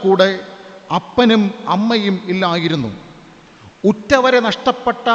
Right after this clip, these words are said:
ഇങ്ങനെയുള്ള ചില മക്കൾ ഉയരത്തിലേക്ക് നോക്കി തങ്ങളുടെ അപ്പനെയും അമ്മയെയും ഒക്കെ കണ്ടെത്തിയ കഥയുടെ പേരാണ് ആത്മീയത. അതാണ് ആത്മീയത.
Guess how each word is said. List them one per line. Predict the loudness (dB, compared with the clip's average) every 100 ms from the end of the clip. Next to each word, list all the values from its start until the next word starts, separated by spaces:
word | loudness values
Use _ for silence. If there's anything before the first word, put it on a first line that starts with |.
| 0 -4
ഇങ്ങനെയുള്ള | -2 0 0 0 0 0
ചില | 0 0 -2
മക്കൾ | 0 0 0 -6 -14 -20 -20 -18 -2 2
ഉയരത്തിലേക്ക് | 6 4 2 4 4 4 0 0
നോക്കി | -2 0 0 0 -6 -12 -18 -20 -20 -4 0
തങ്ങളുടെ | 4 4 4 0
അപ്പനെയും | -2 -2 0 2 0 -2 -4 -2 0
അമ്മയെയും | 2 2 2 0 -2 -4 0 0
ഒക്കെ | 0 -2 0 0 -4
കണ്ടെത്തിയ | -2 0 -2 -4 -4 0 -2 -2
കഥയുടെ | -4 0 0 0 0 0 2
പേരാണ് | 2 4 0 0 -2 -4
ആത്മീയത. | -4 -6 -6 -6 -12 -16 -20 -20 -20 _ -20 _ -16 -4
അതാണ് | -2 0 -2
ആത്മീയത. | -4 -8 -8